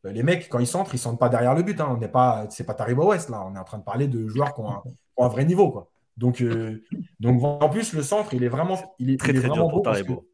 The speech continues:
Speaker 1: j'aime bien, ouais, c'est gratuit. <laughs> Euh, j'aime bien cette façon de centrer où on vise le but. Euh, tu sais, euh, en gros, bah, s'il y en a un qui coupe, c'est bien.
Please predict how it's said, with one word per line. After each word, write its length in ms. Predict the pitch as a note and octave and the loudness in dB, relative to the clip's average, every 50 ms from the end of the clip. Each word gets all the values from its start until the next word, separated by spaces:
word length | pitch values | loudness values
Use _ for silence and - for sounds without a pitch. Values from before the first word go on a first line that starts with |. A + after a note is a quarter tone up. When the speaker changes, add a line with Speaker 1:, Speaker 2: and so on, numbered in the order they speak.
| _ _ _ _ _ _ _ | _ _ _ _ _ _ _
Speaker 1:
j'aime 220 | A#2 G#2 B2+ B2 | -4 -2 -2 0
bien, 120 | C3 D#3 C3 | 0 -4 -6
ouais, 140 | A#2 A2+ A#2 | -8 -8 -10
c'est 140 | A#2+ - G2+ | -10 -10 -12
gratuit. 340 | G2+ G#2 - - C3 C#3+ B2 - - | -14 -14 -10 -8 -8 -8 -8 -12 -16
<laughs> 680 | - - F2+ - - - - - A#2+ G#2+ - - - B2 | -18 -18 -18 -18 -20 -20 -14 -12 -12 -12 -12 -10 -4 0
Euh, 440 | A#2+ B2 A#2+ A#2 A2+ A2 A2 A2+ A2 - - _ _ _ _ _ | 2 2 2 2 0 -2 -4 -6 -10 -14 -18 _ _ _ _ _
j'aime 200 | A#2+ A#2 D3+ D3 | 0 0 0 2
bien 220 | D3 D#3 F#3+ G3+ | 2 0 0 0
cette 200 | - - C3+ - | 0 -2 -4 -6
façon 320 | - - C#3+ C3+ - E3+ E3 | -4 -6 -6 -4 -4 -4 -2
de 120 | C#3+ C3+ | 0 -2
centrer 440 | C3 - - D3 C#3 - - D#3+ F3 | -2 -2 -4 -6 -6 -6 -4 -4 -2
où 160 | D#3+ C3+ C3 | 0 2 2
on 60 | C3 | 2
vise 340 | B2+ A2+ B2+ E3 E3 C3 B2 | 2 0 -2 -4 -2 -2 2
le 80 | C3 B2+ | 2 2
but. 360 | B2+ B2+ D#3 E3+ - - _ _ _ _ _ _ _ _ _ _ - | 2 2 -2 -4 -8 -14 _ _ _ _ _ _ _ _ _ _ -10
Euh, 200 | B2 A#2+ A2+ A2 A2+ B2 - _ _ _ _ | -10 -8 -8 -8 -10 -12 -16 _ _ _ _
tu 120 | _ - - | _ -8 0
sais, 180 | - F3+ F#3 | 4 4 6
euh, 200 | E3 C3 B2 B2 B2 | 6 6 4 2 2
en 100 | B2 B2 | 2 2
gros, 460 | C3+ C3 C3 D#3 F3 F#3+ G3 - - - _ _ - | 2 2 4 4 4 4 2 -2 -8 -18 _ _ -12
bah, 80 | A2 | -10
s'il 140 | A2+ - E3 | -2 2 4
y 40 | D#3+ | 4
en 80 | D#3+ E3 | 6 6
a 40 | |
un 80 | E3 E3 | 4 2
qui 160 | E3 E3 - | 0 -2 -4
coupe, 240 | - F#3+ F#3 - - - _ _ _ | -2 -2 -2 -2 -4 -10 _ _ _
c'est 160 | - - A#2 | -8 -6 -2
bien. 340 | A2+ C3+ D#3 F3+ G#3+ - | 0 0 0 0 -2 -6